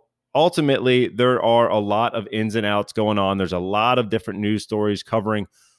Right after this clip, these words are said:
all these different banks. And as I said, you know, the, the smaller regional ones here were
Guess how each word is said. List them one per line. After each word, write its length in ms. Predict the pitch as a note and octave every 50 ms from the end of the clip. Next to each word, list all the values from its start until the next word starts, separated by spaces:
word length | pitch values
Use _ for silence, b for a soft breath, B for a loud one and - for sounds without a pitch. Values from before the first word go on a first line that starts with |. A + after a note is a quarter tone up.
| b b _ _ -
all 260 | B2+ C#3+ D#3+ E3 E3+
these 200 | D3+ D#3+ D3 A#2+
different 340 | G#2+ C3+ - - A#2 G#2 F2
banks. 320 | A2 G#2+ G#2+ G#2+ G2+ -
And 100 | B2+ C3+
as 160 | C#3+ D3+ B2+
I 100 | C#3 C3
said, 300 | A#2 - C3 A#2+ G2+ F#2
you 80 | G2 G#2
know, 160 | G#2+ G#2+ G#2+
the, 220 | G#2 G2 G#2 G2
the 120 | E2 - G#2
smaller 380 | - - C3 B2+ C3 C3 A#2+
regional 440 | A2+ A#2+ B2+ B2+ A2+ A#2 A2+ A2 G#2+
ones 240 | G#2+ G#2+ G#2 G2 -
here 280 | - - A#2 A#2 A2+ G#2+
were 440 | F#2+ G2+ G2+ G2+ G2+ F#2+ F2+ -